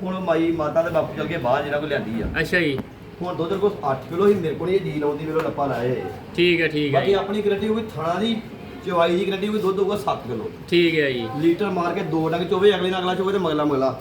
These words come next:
Speaker 2: ਅੱਛਾ ਜੀ।
Speaker 1: ਇਹ ਗੱਭਣ ਦੀ ਵੀਡੀਓ ਆਪਾਂ ਪਾਵਾਂਗੇ ਅੱਜ ਤੋਂ ਕਿੰਨੇ ਦਿਨ ਦੀ, ਵੇਖ ਲੈ ਕਿੰਨੇ
Speaker 2: ਠੀਕ
Speaker 1: ਦਿਨ
Speaker 2: ਹੈ, ਠੀਕ ਹੈ।
Speaker 1: ਹੋਈ।
Speaker 2: ਲਓ ਜੀ, ਇਹ ਵੀ ਨੀਲੀ ਰਾਵੀ ਦੇ ਕੱਦ ਕਾਠ ਜਿਹੜਾ ਬਹੁਤ ਹੀ ਚੰਗਾ। ਬਾਈ ਇਹ ਸੂਆ ਕਿੰਨਵਾਂ ਸੂਈ ਹੋ ਗਈ?
Speaker 1: ਸੂਆ ਤੀਜਾ ਜੀ।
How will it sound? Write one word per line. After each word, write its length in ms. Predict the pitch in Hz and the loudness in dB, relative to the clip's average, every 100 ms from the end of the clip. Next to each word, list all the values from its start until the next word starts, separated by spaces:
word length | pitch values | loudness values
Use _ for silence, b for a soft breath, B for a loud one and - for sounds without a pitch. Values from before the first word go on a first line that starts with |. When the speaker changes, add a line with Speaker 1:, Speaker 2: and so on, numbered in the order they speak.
| - 160 | -6 -2
Speaker 2:
ਅੱਛਾ 200 | 170 196 | 6 6
ਜੀ। 40 | |
Speaker 1:
ਇਹ 140 | 151 | 6
ਗੱਭਣ 220 | 185 180 226 | 2 0 -2
ਦੀ 80 | |
ਵੀਡੀਓ 200 | 190 196 | 0 2
ਆਪਾਂ 140 | 202 190 | 2 0
ਪਾਵਾਂਗੇ 360 | 175 165 185 | -2 -2 -2
ਅੱਜ 80 | 175 | -2
ਤੋਂ 100 | 175 | -4
ਕਿੰਨੇ 200 | 185 170 | -6 -4
ਦਿਨ 180 | 160 170 | -4 -2
ਦੀ, 80 | 165 | 2
ਵੇਖ 100 | 151 | 2
ਲੈ 60 | 160 | 2
ਕਿੰਨੇ 200 | 160 160 | -2 0
Speaker 2:
ਠੀਕ 100 | 156 | 2
Speaker 1:
ਦਿਨ 80 | |
Speaker 2:
ਹੈ, 60 | 160 | 0
ਠੀਕ 140 | 143 | 2
ਹੈ। 60 | 156 | 0
Speaker 1:
ਹੋਈ। 80 | 151 | 2
Speaker 2:
ਲਓ 120 | 160 | 0
ਜੀ, 80 | 185 | 0
ਇਹ 120 | 180 | 0
ਵੀ 140 | 202 220 | 2 2
ਨੀਲੀ 360 | 165 147 147 147 | 2 2 0 0
ਰਾਵੀ 260 | 147 156 | 0 0
ਦੇ 100 | 160 | -2
ਕੱਦ 300 | 170 143 135 | -2 -2 -2
ਕਾਠ 260 | 139 139 139 | -4 -4 -4
ਜਿਹੜਾ 180 | 143 151 | -4 -6
ਬਹੁਤ 320 | 135 156 208 | -6 -6 -6
ਹੀ 60 | |
ਚੰਗਾ। 300 | 170 147 135 | -6 -4 -2
ਬਾਈ 200 | 160 214 | -2 0
ਇਹ 80 | 247 | 0
ਸੂਆ 320 | 240 208 208 | 0 0 0
ਕਿੰਨਵਾਂ 260 | 214 214 214 | 0 -2 -2
ਸੂਈ 180 | 202 208 | 0 0
ਹੋ 120 | 220 | 2
ਗਈ? 120 | 175 | 2
Speaker 1:
ਸੂਆ 140 | 160 185 | 2 0
ਤੀਜਾ 380 | 202 175 175 | 0 -2 0
ਜੀ। 60 | 156 | -2